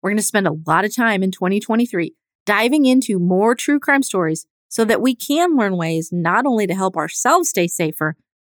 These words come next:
but so we can also be encouraged and equipped to reach out and help others. If you liked this episode, be sure to check out some earlier ones.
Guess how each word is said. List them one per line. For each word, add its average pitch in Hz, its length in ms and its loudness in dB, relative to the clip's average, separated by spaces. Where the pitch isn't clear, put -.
but 262 320 2
so - 120 -4
we 220 120 0
can 202 120 -4
also 214 340 2
be 196 140 -4
encouraged 220 680 -4
and 202 180 0
equipped 320 680 0
to 180 120 0
reach 190 360 0
out 180 260 0
and 185 160 0
help 151 240 -2
others. - 480 -8
If 185 140 -6
you 254 220 2
liked 285 300 0
this 262 220 0
episode, 180 560 -6
be 202 120 -2
sure 359 200 0
to 392 140 4
check 247 260 -2
out 202 200 0
some 214 280 -2
earlier 175 380 0
ones. 156 460 -10